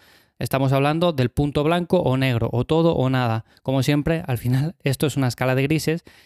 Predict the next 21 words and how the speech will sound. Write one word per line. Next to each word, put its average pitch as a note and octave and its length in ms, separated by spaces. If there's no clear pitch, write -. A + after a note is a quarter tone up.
y C3 80
estamos C3 260
mucho C3+ 240
mejor C3 240
entre C3+ 220
medias, B2 480
moviéndonos, D3 600
alimentándonos C3 560
bien, F3 180
que C#3+ 100
no D3 120
simplemente C#3 460
tirando C3+ 380
por C3 140
un B2+ 100
extremo. A2+ 440
Y C3+ 100
como B2 180
digo, B2 320
sé A#2 160
que B2+ 240